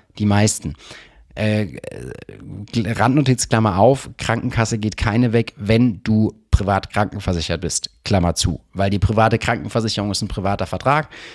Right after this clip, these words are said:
zahlst vielleicht aktuell sechshundert Euro im Monat für eine private Krankenkasse oder Krankenversicherung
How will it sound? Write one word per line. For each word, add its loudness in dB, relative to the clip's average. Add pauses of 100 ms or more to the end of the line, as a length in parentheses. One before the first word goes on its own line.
(140)
zahlst 2
vielleicht 0
aktuell 0
sechshundert 0
Euro 2 (380)
im -2
Monat 0
für -4
eine 0
private -2
Krankenkasse -2 (240)
oder -6
Krankenversicherung 0